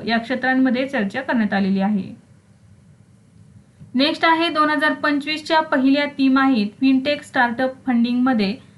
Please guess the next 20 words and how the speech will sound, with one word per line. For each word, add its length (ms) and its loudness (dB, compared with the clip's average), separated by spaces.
भारताचा 500 2
क्रमांक 460 2
कितवा 360 -2
आहे? 520 -2
तर 60 -4
याचे 280 0
योग्य 220 0
उत्तर 160 -2
आहे 260 0
पर्याय 340 -2
क्रमांक 360 0
तीन, 280 -2
तिसरा 300 -2
क्रमांक 420 0
आहे. 340 -2
दोन 160 2
हजार 280 2
पंचवीसच्या 600 -2
पहिल्या 380 2
तिमाहीत 500 0